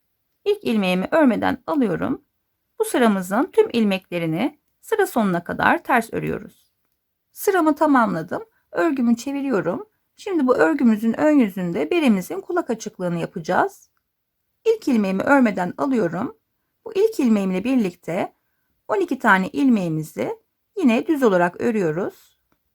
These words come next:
On iki ilmeğimi ördüm. Şimdi buradaki beş ilmeğimizde kesme işlemi yapacağız.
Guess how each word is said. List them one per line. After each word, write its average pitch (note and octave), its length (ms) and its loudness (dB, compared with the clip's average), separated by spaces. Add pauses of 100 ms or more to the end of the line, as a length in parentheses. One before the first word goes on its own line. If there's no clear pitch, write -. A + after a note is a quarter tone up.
(420)
On G4 120 -2
iki F4 240 -2
ilmeğimi G3 380 2
ördüm. B3+ 580 0 (340)
Şimdi F#4 300 -10
buradaki B3+ 340 -2
beş E4+ 220 0
ilmeğimizde F#3+ 600 0
kesme D4 380 -4
işlemi F3+ 340 -4
yapacağız. E3 680 -2